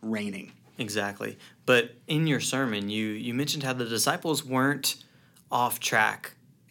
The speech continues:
Speaker 2: for what they knew, for their upbringing, for their, their, uh, their Jewish culture that they were living in.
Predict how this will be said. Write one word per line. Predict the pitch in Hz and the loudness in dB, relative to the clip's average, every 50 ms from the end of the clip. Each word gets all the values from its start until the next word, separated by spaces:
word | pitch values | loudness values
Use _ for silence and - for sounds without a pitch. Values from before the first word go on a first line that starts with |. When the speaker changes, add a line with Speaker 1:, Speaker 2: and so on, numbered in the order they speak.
| - 127 - - - | -14 -14 -14 -14 -2
Speaker 2:
for | - 147 135 | 2 4 4
what | 123 127 135 127 131 | 6 6 6 6 4
they | 131 123 120 | 2 2 2
knew, | 139 156 127 101 | 2 0 0 -2
for | - - 127 120 117 | -2 0 0 2 4
their | 120 120 117 117 120 | 4 4 4 4 4
upbringing, | 120 113 - 120 117 120 120 127 120 120 123 123 | 0 0 0 0 0 2 2 2 0 0 -2 -4
for | 117 - 117 110 110 107 | -4 -4 -2 -2 -2 0
their, | 101 107 104 101 101 101 101 - - - - - - - _ - | 0 2 4 4 4 2 0 -4 -12 -20 -20 -20 -20 -20 _ -16
their, | - 123 113 110 110 107 107 104 101 104 - - - | -4 0 2 4 6 6 6 6 4 2 0 -6 -10
uh, | 113 113 110 107 104 - | -12 -10 -10 -10 -12 -8
their | 113 113 110 104 | -6 -4 -4 -4
Jewish | 101 101 110 123 127 127 123 - - - - | -4 -4 -2 0 0 0 0 0 -2 -4 -6
culture | - - - 131 123 123 127 - 139 131 131 117 | -8 -6 -2 -2 -2 0 0 0 0 0 0 0
that | 110 104 | -2 -2
they | 110 113 113 | 0 0 0
were | 117 117 104 | 0 0 0
living | 107 113 120 131 139 143 | 0 0 0 0 0 0
in. | 143 143 143 | 0 -2 -2